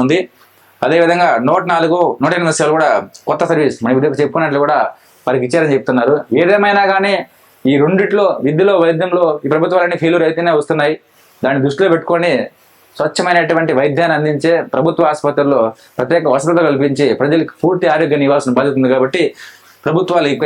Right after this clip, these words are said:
ఇకనైనా మేలుకొనేసి ప్రజలకు ఏమి ఇస్తాయో చూడాలి. ఐదుగురు ఎంఎల్సీల ప్రమాణ స్వీకారం. ఇటీవల ఆంధ్రప్రదేశ్ రాష్ట్ర శాసన మండలికి ఎంపికైన ఐదుగురు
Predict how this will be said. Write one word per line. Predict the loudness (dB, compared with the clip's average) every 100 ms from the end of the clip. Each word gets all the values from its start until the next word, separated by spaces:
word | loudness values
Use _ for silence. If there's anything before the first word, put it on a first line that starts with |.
| -2
ఇకనైనా | -2 0 0 0
మేలుకొనేసి | 0 2 0 0 0 0 -2 -4
ప్రజలకు | 0 0 2 0
ఏమి | 0
ఇస్తాయో | 0 2 2 0 -6 -4
చూడాలి. | 0 0 0 -4 _ _ _ _ _ _ _ -20 _ _ _ _ _ _ _ _ _ _ -20 _ _ _ _ _ _ _ _ _ _ _ _ _ _ _ _ _ 0
ఐదుగురు | 2 2
ఎంఎల్సీల | 2 0 0 0 0 0
ప్రమాణ | 0 -2
స్వీకారం. | 0 0 0 -2 -6 _ _ _ _ -16 -16 _ _ -4
ఇటీవల | 0 0 2 2 0 -2 -6 _ _ -4
ఆంధ్రప్రదేశ్ | 0 2 2 0 0
రాష్ట్ర | -2 -2
శాసన | -2 0 0 0
మండలికి | 0 0 0
ఎంపికైన | 0 0 2 0 -2 -10 _ _ 0
ఐదుగురు | 2 2